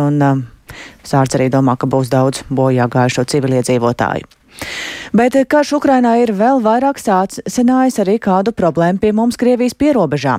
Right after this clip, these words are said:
Ņemot vērā Ukrainas bēgļu plūsmu un arī to, ka šobrīd daudzi no Moldovas dodas caur Latviju uz, um, sezonas darbiem Krievijā,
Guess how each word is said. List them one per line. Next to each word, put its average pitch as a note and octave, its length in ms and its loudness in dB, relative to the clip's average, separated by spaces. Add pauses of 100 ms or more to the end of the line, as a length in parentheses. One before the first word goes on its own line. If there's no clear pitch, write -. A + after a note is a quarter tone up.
Ņemot D#3 400 0
vērā D#3+ 280 2 (160)
Ukrainas C#3 520 -2
bēgļu D#3+ 360 0
plūsmu D#3+ 440 -2
un D3 80 0
arī C3+ 120 0
to, D3+ 200 0
ka D3 160 -4
šobrīd G3 360 0
daudzi G3 320 0
no F3 160 0
Moldovas F3+ 440 0
dodas E3 360 -2
caur D3 440 0 (240)
Latviju C#3+ 640 0
uz, C#3 340 0
um, C3 140 -2 (400)
sezonas F3+ 460 0
darbiem D#3 320 0
Krievijā, F#3 480 2